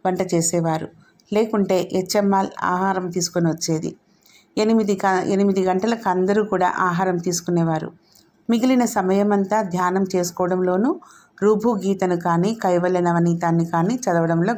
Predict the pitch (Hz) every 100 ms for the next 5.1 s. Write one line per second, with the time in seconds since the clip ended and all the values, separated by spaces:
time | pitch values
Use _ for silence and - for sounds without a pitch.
0 | 160 165 156 151 151 - _ _ _ _
1 | _ - _ 175 202 226 262 233 202 -
2 | 190 185 226 214 269 208 180 180 180 180
3 | 196 180 160 156 165 170 - _ - -
4 | - _ - 254 294 294 302 269 220 240
5 | -